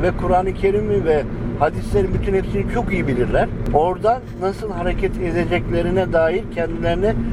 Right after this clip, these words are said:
yön çıkartırlar. Bundan dolayıdır ki kitabı değiştiremeyeceklerini biliyorlar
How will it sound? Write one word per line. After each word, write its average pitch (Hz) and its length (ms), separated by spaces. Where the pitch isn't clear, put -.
yön 180 380
çıkartırlar. 131 720
Bundan 208 380
dolayıdır 147 540
ki 139 140
kitabı 185 420
değiştiremeyeceklerini 139 1200
biliyorlar 196 520